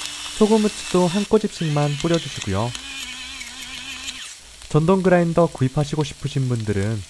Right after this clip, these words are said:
제품 보기에서 쉽게 구입하실 수 있을 거예요. 감칠맛과 간을 더해줄 굴소스 반 스푼. 양배추를 잘 볶아준 뒤에 중앙에 자리를 만들어줍니다.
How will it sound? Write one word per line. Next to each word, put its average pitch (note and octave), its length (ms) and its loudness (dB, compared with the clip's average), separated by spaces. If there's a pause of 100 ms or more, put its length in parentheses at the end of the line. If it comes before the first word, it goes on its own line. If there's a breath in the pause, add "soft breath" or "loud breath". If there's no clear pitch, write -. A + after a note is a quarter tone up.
제품 - 280 2
보기에서 D3 460 2
쉽게 G#3 300 0
구입하실 G2 440 -2
수 - 160 -8
있을 D#2+ 300 -6
거예요. - 240 -10 (920)
감칠맛과 F3 720 2
간을 C3 320 2
더해줄 C3 480 4
굴소스 A2+ 460 -2
반 G2+ 180 0
스푼. - 360 -6 (1300)
양배추를 F3 480 4
잘 B2 180 2
볶아준 C#3+ 520 2
뒤에 G#2+ 280 2 (140)
중앙에 G2+ 340 0
자리를 F#2 340 -2 (100)
만들어줍니다. D2+ 640 -4